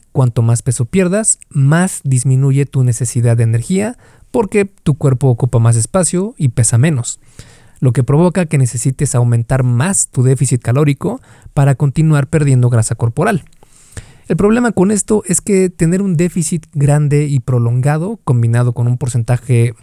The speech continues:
bajo de grasa corporal, es una receta para sufrir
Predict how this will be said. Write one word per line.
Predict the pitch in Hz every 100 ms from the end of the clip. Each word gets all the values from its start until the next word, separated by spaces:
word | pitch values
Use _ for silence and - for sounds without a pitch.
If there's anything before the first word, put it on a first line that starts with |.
| _
bajo | 135 131 135 123
de | 113
grasa | 110 113
corporal, | 120 120 175 190 214 _ - - - - -
es | 190 143
una | 208 165
receta | 147 - 185 180 175 -
para | 180 180
sufrir | - 131 147 147